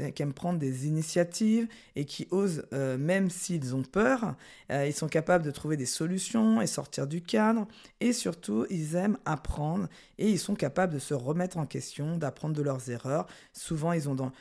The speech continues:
dans leur, euh, leur, euh, mindset, euh, cette notion de test-erreur. Et donc, ils ont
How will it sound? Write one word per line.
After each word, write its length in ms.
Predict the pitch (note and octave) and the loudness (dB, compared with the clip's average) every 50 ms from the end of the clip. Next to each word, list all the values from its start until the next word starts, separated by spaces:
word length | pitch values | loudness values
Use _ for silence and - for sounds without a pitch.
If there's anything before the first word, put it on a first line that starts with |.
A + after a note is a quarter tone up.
| - _ - | -20 _ -6
dans 80 | B2 | -4
leur, 240 | B2 C3 A#2+ A#2+ A#2+ | -2 -2 -2 -2 -4
euh, 100 | A#2 A#2+ B2 - - _ _ _ _ | -4 -4 -6 -8 -14 _ _ _ _
leur, 360 | - A2 A2 A2 A2 A#2 - C3+ | -10 -8 -6 -6 -6 -6 -8 -8
euh, 200 | - G2+ G2 G2+ A2+ | -8 -8 -8 -6 -4
mindset, 600 | B2 C#3+ D3+ D#3+ D#3+ - - F3 F3+ F#3+ F#3+ - | -2 0 0 0 -2 -2 0 0 0 0 0 -2
euh, 140 | D3 C3 C3+ | -2 -2 -2
cette 280 | - - C3 - - | -2 -4 -6 -4 -4
notion 500 | C3+ C#3 D3 D3 - - D#3 D#3+ E3+ F3 | -4 -2 -2 -4 -4 -4 -2 -2 -2 0
de 120 | F3 C#3+ B2 | -2 -2 -4
test-erreur. 640 | B2 - D#3 D#3 - - - C3+ A#2+ A#2+ - - - - - - _ _ _ _ _ _ _ _ _ _ _ _ _ _ _ - | -2 -2 -2 -2 0 -2 -4 -4 -4 -6 -10 -14 -18 -20 -20 -20 _ _ _ _ _ _ _ _ _ _ _ _ _ _ _ -8
Et 100 | C#3+ C3+ | -6 -4
donc, 280 | C3 D#3+ E3+ A#2+ - | -2 -2 -2 -4 -6
ils 180 | C3+ B2+ A#2+ C#3 | -8 -8 -6 -4
ont 140 | D#3+ E3+ | -4 -6